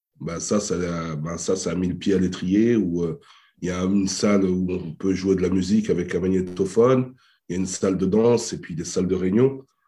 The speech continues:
Et c'est là qu'on commence à voir les premiers, les premiers habitués du hip-hop, de la danse, du graphe et tout.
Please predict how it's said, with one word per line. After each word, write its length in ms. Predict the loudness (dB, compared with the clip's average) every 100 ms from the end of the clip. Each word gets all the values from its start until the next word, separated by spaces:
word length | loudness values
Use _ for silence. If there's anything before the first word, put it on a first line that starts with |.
| _
Et 80 | -10
c'est 160 | -6 -2
là 140 | -2
qu'on 400 | -2 -2 -4 -6
commence 480 | -6 -2 -2 -2 -4
à 60 |
voir 180 | -2 0
les 100 | 0
premiers, 520 | -4 -4 0 0 -2 -4
les 120 | -6
premiers 360 | -4 -2 0
habitués 340 | -2 -6 -4 -4
du 180 | -4 -6
hip-hop, 340 | 0 0 0
de 80 | -4
la 120 | -6
danse, 360 | -4 -4 -4 -6
du 120 | -6
graphe 360 | -4 -4 -4
et 80 | -6
tout. 200 | -4 -6